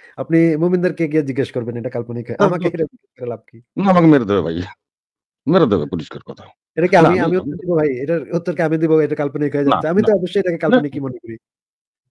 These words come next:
Speaker 2: তা আমারও তো মনে হচ্ছে যে কন্টিনিউ একটা কথা হচ্ছে, ধরুন কন্টিনিউ যেখানে শীত, তারা সবসময় চাইবে শীত থেকে একটু গরমের হাওয়া চাই। হ্যাঁ? তো
Speaker 1: হ্যাঁ।
Speaker 2: কন্টিনিউ খালি হুরের বর্ণনা আর সেক্স।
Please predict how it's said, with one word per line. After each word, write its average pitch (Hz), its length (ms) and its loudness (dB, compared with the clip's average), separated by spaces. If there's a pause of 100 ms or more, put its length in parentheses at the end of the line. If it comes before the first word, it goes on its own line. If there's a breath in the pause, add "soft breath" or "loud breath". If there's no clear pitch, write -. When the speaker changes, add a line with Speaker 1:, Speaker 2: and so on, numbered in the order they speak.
Speaker 2:
তা 190 120 0
আমারও 220 220 2
তো 202 120 2
মনে 175 200 4
হচ্ছে 98 300 0
যে 120 240 -2 (100)
কন্টিনিউ 156 720 2
একটা 98 280 -4
কথা 113 180 -8
হচ্ছে, 135 240 -4
ধরুন 120 320 0 (360)
কন্টিনিউ 170 400 4
যেখানে 165 260 0
শীত, - 320 -6
তারা 143 340 0 (100)
সবসময় 127 440 -6
চাইবে 127 320 -4
শীত - 300 -8
থেকে 139 160 -4
একটু 123 140 -4
গরমের 120 360 4
হাওয়া 104 260 4 (840)
চাই। - 160 0 (920)
হ্যাঁ? 196 260 -2 (500)
তো - 60 0
Speaker 1:
হ্যাঁ। 120 100 -2
Speaker 2:
কন্টিনিউ 240 680 4
খালি 214 260 0 (100)
হুরের 185 260 6
বর্ণনা 180 560 -2
আর 147 180 -2
সেক্স। - 460 -2